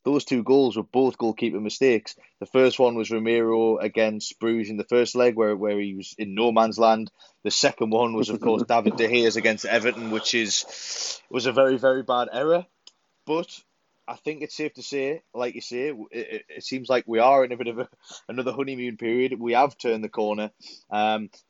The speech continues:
Speaker 1: and that we are, I guess, really now starting to see the team progress. Um, we're progressing at the right time,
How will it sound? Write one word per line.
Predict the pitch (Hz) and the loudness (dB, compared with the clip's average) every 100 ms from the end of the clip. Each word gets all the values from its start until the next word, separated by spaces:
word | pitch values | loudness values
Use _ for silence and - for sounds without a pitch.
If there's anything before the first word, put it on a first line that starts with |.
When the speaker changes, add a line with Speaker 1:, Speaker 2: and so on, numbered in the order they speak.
| _ _ _ _ _ - | _ _ _ _ _ -10
Speaker 1:
and | 127 | -2
that | 139 135 | -2 -2
we | 135 | 0
are, | 139 160 156 151 | 4 4 4 2
I | 139 | -4
guess, | 123 151 170 - | -8 -10 -10 -14
really | 127 147 147 | -12 -10 -8
now | 143 143 131 | -6 -6 -6
starting | - 135 - | -2 -2 -4
to | 123 | -10
see | 135 | -10
the | 117 | -10
team | - 120 113 | -10 -12 -8
progress. | 117 107 117 147 - - - - - | -8 -4 -2 -2 -2 -8 -14 -20 -6
Um, | 117 113 110 | 0 2 0
we're | 110 | -6
progressing | 113 123 123 123 127 | -12 -8 -6 -6 -8
at | - | -10
the | 107 | -8
right | 107 127 127 | -2 -2 -2
time, | 143 127 143 | -2 -2 -4